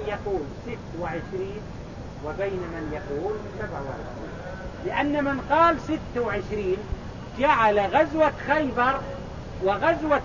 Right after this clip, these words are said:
وادي القرى واحدة، لأن النبي عليه الصلاة والسلام من خيبر تحرك إلى وادي القرى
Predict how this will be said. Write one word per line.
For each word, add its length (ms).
وادي 420
القرى 760
واحدة، 480
لأن 280
النبي 360
عليه 320
الصلاة 340
والسلام 380
من 260
خيبر 380
تحرك 680
إلى 220
وادي 340
القرى 580